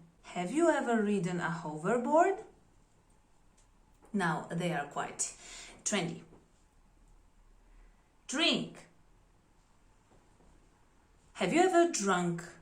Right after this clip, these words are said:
bubble tea? That's a Japanese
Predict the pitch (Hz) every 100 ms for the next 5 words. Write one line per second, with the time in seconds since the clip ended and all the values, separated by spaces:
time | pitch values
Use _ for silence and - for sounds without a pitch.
0 | - _ _ _ _ _ 180 165 185 175
1 | 165 170 208 - 302 403 - - - _
2 | _ - - - - _ - - 165 180
3 | 165 185 190 196 175 -